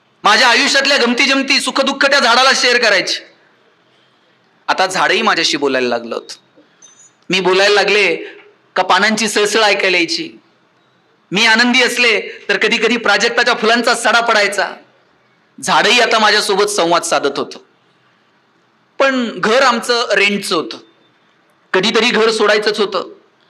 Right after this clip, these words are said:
आता घर सोडायचं चार दिवसांनी. घर सोडायचं दुःख तर होतंच, पण त्याही पेक्षा जास्त दुःख होतं, आता हे झाड सोडून जावं लागेल. काळजावर दगड ठेवला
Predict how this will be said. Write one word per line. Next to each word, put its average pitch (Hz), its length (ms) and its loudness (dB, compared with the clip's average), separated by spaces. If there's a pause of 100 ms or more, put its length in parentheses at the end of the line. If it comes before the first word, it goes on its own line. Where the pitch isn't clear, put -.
(360)
आता 160 200 2
घर 190 640 -2
सोडायचं 175 480 0
चार 135 240 -2
दिवसांनी. 127 640 -8 (1200)
घर 226 300 2
सोडायचं 285 460 0
दुःख 311 220 0
तर 311 160 2
होतंच, 277 580 -2 (760)
पण 156 120 -2
त्याही 202 340 2
पेक्षा 277 280 2
जास्त 247 320 0
दुःख - 260 -2
होतं, 240 400 2 (240)
आता 165 140 0
हे 202 180 0
झाड 196 320 0
सोडून 160 340 0
जावं 131 220 -2
लागेल. - 520 -10 (840)
काळजावर 196 440 2
दगड 226 280 2
ठेवला 226 320 0